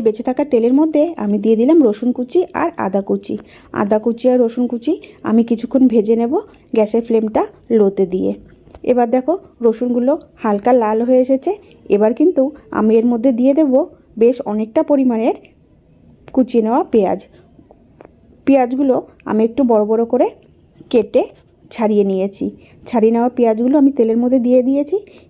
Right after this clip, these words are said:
এবার আমি দু মিনিটের মতো ভেজে নেব। দেখো আমার এখানে দু মিনিটের মতো পেঁয়াজগুলো ভেজে নেওয়া হয়ে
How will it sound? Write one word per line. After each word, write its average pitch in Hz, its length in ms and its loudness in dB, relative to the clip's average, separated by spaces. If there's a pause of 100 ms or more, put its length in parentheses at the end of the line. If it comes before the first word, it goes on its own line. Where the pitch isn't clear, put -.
(100)
এবার 214 200 2
আমি 254 160 0
দু 240 140 0
মিনিটের 226 320 -2
মতো 240 180 -2 (280)
ভেজে 202 300 0
নেব। 185 140 -6 (480)
দেখো 240 240 0 (280)
আমার 220 240 -2
এখানে 254 180 0 (100)
দু 254 120 0
মিনিটের 233 380 0
মতো 226 200 -2 (600)
পেঁয়াজগুলো 226 480 -2 (280)
ভেজে 208 280 0
নেওয়া 240 160 -2 (100)
হয়ে 208 160 0